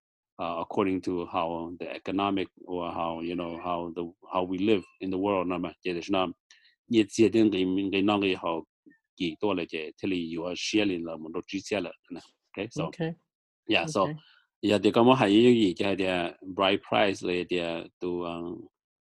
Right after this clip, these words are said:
Speaker 1: 嗯，给每个人他的这个steps standard，他那个mostly你应该的，应该的，卢米卡的，probably the impose 了嘛，是吗？卢蒙的，应，应没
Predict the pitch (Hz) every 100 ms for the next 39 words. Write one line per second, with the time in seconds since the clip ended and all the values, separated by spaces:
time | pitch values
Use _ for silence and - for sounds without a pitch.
0 | _ 87 85 87 90 95 92 85 92 92
1 | 92 87 85 85 85 82 82 - - 113
2 | 101 - - 90 85 80 107 92 85 82
3 | 90 98 107 - 92 80 85 95 101 90
4 | 87 85 80 78 _ _ _ _ _ _
5 | - 101 107 107 92 98 - - 110 101
6 | 90 95 90 90 - _ _ _ - 98
7 | 95 95 101 90 92 92 92 92 - _
8 | _ _ _ _ _ - 135 110 95 87
9 | 101 - - 139 104 101 95 90 127 101
10 | 92 90 92 92 127 123 92 92 92 92
11 | 98 110 - 110 120 110 104 104 113